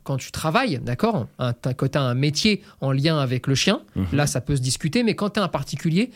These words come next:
Speaker 1: tu dois toujours, la première raison, c'est prendre un chien parce que je veux partager ma vie avec un chien.
Speaker 2: Ouais.
Speaker 1: Point.
Speaker 2: Ouais.
Speaker 1: Pour le reste, on en discutera plus tard, on verra.
Speaker 2: Hmm.
Speaker 1: Mais ça, c'est la base de tout, d'accord ?
Speaker 2: Ok.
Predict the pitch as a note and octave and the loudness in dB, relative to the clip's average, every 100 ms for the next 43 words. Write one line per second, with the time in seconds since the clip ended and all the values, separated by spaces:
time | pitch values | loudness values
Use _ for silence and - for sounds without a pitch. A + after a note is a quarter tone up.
0 | - - E3+ D3+ D3 G#3+ F3+ F#3+ C#3 C3+ | -20 -6 0 2 2 0 2 2 0 -2
1 | - G#3 G3 D3 E3+ F3 A#3 - C3+ - | 2 2 2 2 2 2 0 0 -2 -4
2 | - - F#3+ E3+ E3+ - G#3+ E3+ - D3+ | -8 -2 0 2 0 0 0 -2 -2 0
3 | C#3+ C#3 C#3+ D#3 D#3 C#3+ C#3+ C3+ F#3+ G3 | 2 0 -2 -2 0 0 2 2 2 2
4 | E3 D#3 - A#2 - F2+ D#2+ - - G#3 | 0 0 0 -4 -2 -4 -4 -10 0 4
5 | A3+ C#3 - G2+ - - A3+ A#3 G#3 C4 | 4 2 -2 0 0 2 4 6 4 2
6 | - - F#3+ G#3 F#3+ - - B3+ A3+ A3 | 0 0 2 2 0 -2 0 0 2 2
7 | C#3+ D3+ F#3+ A#3 F#3+ D#2+ D2 - _ D3+ | 0 0 2 4 2 0 -8 -18 _ 2
8 | F3 F3+ - C4 B3+ A3+ F3+ G#3+ F#3 E3+ | 2 2 2 2 4 4 6 4 4 0
9 | D#3+ B2+ C3 B3 B3 B2+ A#2+ | 2 0 2 2 2 0 0